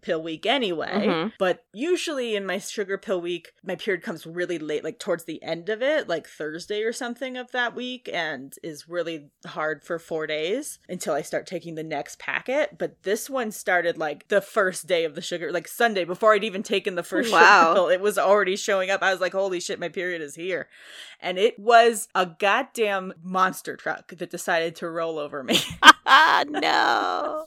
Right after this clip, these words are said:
Speaker 1: It was horrible. Like, I've always had really crampy periods,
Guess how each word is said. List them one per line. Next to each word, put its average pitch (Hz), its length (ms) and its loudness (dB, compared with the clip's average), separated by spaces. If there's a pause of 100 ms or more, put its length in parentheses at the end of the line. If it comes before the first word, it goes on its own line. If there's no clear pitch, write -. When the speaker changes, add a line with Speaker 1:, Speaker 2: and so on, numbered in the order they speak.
(140)
Speaker 1:
It 330 240 4
was 269 160 8
horrible. 180 640 4 (340)
Like, 240 180 0
I've 214 200 6
always 311 300 4
had 214 280 -4
really 208 280 0
crampy 190 520 -6
periods, 302 720 -2